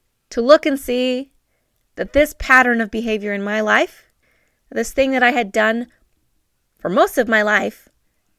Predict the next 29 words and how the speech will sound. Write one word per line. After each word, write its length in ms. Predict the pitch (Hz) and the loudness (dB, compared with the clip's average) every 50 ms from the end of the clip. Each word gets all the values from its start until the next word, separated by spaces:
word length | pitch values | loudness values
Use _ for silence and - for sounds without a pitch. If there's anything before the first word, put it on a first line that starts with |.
| _ _ _ _ _ | _ _ _ _ _
hadn't 260 | - 302 302 294 254 | -2 -2 0 0 -2
really 180 | 240 277 277 240 | 0 -2 -2 -2
served 320 | - 262 277 285 - - | 0 -2 -2 -2 -2 -6
me 260 | 196 175 190 214 - _ _ _ _ _ _ - | -10 -10 -10 -14 -18 _ _ _ _ _ _ -2
at 160 | 226 226 220 | 2 4 4
all. 380 | 214 247 311 320 240 - - _ _ _ _ _ _ _ _ _ _ _ _ _ _ _ - | 4 4 2 0 -2 -6 -10 _ _ _ _ _ _ _ _ _ _ _ _ _ _ _ -6
And 140 | - 226 233 | -4 -2 0
this 200 | 311 330 - - | 0 -2 -2 -2
time, 440 | - - 220 214 208 214 254 320 - _ _ _ _ _ _ _ _ _ _ | -2 0 2 2 0 0 -2 -6 -8 _ _ _ _ _ _ _ _ _ _
when 180 | - 220 262 247 | -4 -2 0 2
those 220 | 220 220 220 202 | 2 0 0 -2
big 260 | - - 220 226 220 | -2 -2 -2 -2 0
things 280 | - 220 208 208 208 - | -2 -4 -4 -4 -8 -10
came 240 | - - 240 226 214 | -8 -6 -4 -4 -4
up, 120 | 208 - | -4 -4
I 100 | 208 196 | -6 -8
took 220 | - - 247 - | -6 -6 -8 -6
a 60 | - 220 | -8 -10
step 300 | - - 220 208 - - | -6 -4 -4 -4 -2 -2
back 280 | 208 202 202 - - | -2 -2 -2 -4 -8
and 100 | 208 202 | -10 -8
I 100 | 202 196 | -8 -10
said, 260 | 214 - - 202 180 - _ _ _ _ _ _ _ _ _ _ _ _ _ _ _ | -8 -6 -8 -8 -8 -8 _ _ _ _ _ _ _ _ _ _ _ _ _ _ _
"This 220 | - 254 277 - 269 | -2 -2 -2 -2 -6
is 120 | 247 - | -10 -8
terrible. 540 | - - 196 185 190 190 185 190 180 175 - _ _ _ | -4 -2 0 0 0 -2 -4 -6 -10 -12 -12 _ _ _
This 140 | - 220 240 | -14 -14 -14
is 100 | 254 - - - | -14 -8 0 2
awful. 400 | 247 254 247 - 247 240 240 | 2 2 2 0 -4 -6 -6